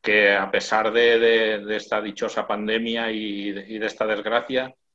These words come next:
han seguido confiando en nosotros y han seguido confiándonos a sus hijas y a sus hijos, en,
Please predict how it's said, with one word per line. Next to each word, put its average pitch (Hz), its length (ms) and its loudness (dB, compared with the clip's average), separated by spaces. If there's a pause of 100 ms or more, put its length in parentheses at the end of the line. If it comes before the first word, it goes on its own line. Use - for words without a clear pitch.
han 117 120 0
seguido 127 260 4
confiando 120 500 2
en 117 60 -2
nosotros 131 380 0
y 131 60 2
han 123 100 0
seguido 143 300 0
confiándonos 131 800 0 (540)
a 120 80 2
sus - 260 -6
hijas 123 460 -2
y 143 40 2
a 117 60 2
sus 113 220 -6
hijos, 120 420 -2
en, 104 400 0